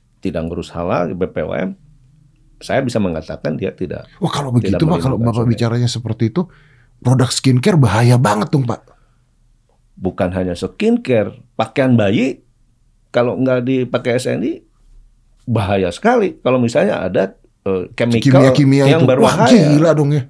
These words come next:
Speaker 1: Iya. Temen, eh, orang Indonesia kan masalahnya kalau beli kan yang penting diskon.
Speaker 2: Iya sih.
Speaker 1: Nggak diberi saya itu. Pakaian bayi itu bahaya.
Speaker 2: Pakaian bayi itu
Speaker 1: Alat
Speaker 2: bahaya.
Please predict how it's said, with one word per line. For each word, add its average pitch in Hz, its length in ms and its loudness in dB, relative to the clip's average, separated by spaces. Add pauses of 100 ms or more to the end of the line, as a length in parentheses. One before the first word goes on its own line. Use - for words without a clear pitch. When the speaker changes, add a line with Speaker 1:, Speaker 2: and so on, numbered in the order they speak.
(140)
Speaker 1:
Iya. 285 500 0 (880)
Temen, 220 300 0
eh, - 260 -2
orang 226 200 2
Indonesia 233 280 4
kan 269 100 2
masalahnya 240 360 2
kalau 220 180 0
beli 175 260 0
kan 240 280 -4 (1000)
yang 147 200 -6
penting 190 260 -8
diskon. 156 640 -8 (800)
Speaker 2:
Iya 120 240 -2
sih. - 220 -12
Speaker 1:
Nggak 127 240 -6
diberi 165 260 -8
saya 175 200 -10
itu. - 120 -16 (320)
Pakaian 202 340 -6
bayi 147 300 0
itu - 120 -10
bahaya. - 680 -18 (160)
Speaker 2:
Pakaian 131 400 -2
bayi 131 280 2
itu 180 100 -4
Speaker 1:
Alat 127 180 2
Speaker 2:
bahaya. 117 140 4